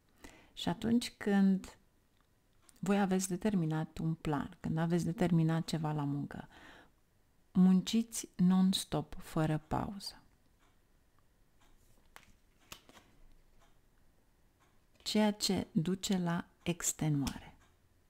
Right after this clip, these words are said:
Terminați ceea ce aveți de făcut, dar vă extenuați. Ce ar trebui să faceți? <laughs> Roata.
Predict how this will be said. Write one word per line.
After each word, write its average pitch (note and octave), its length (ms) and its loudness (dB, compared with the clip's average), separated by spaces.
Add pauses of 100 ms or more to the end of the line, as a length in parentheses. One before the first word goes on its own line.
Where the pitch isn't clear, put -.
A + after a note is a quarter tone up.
(840)
Terminați E3+ 720 4
ceea F#3+ 240 0
ce E3+ 160 -4
aveți D#3+ 500 -2
de E3 100 0
făcut, E3 580 -6 (1040)
dar E3+ 340 2
vă E3+ 200 -2
extenuați. - 840 -4 (1500)
Ce - 160 -10
ar A3 80 -8
trebui F#3+ 340 -2
să F#3+ 160 -6
faceți? - 840 -8 (1500)
<laughs> - 500 -10
Roata. D3+ 500 -6